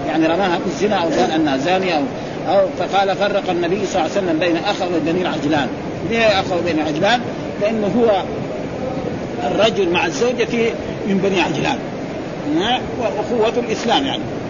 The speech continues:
ها؟ والسبب إنها يعني بنت عاصم العجلاني أو أخته، فلأجل ذلك قال: بين أخوي بني عجلان، ما يعني، ما هم يعني ذكور اثنين، لا، إنها رجل وم-، وامرأته وهم من قبيلة واحدة.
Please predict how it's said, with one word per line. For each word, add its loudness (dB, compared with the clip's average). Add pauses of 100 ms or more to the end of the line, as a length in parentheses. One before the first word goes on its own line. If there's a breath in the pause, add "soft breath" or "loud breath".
(160)
ها؟ 0 (200)
والسبب 2
إنها 0 (440)
يعني 0
بنت 0
عاصم 2 (640)
العجلاني 2 (420)
أو 4
أخته، 0 (540)
فلأجل 0
ذلك 2
قال: 2 (320)
بين 2
أخوي 2
بني 0
عجلان، 0 (140)
ما 0
يعني، 0 (240)
ما 0
هم 0
يعني 2
ذكور 2
اثنين، -2 (320)
لا، -6
إنها 2 (380)
رجل 4 (260)
وم-، -2
وامرأته -2 (100)
وهم 2
من -2 (100)
قبيلة 2
واحدة. 0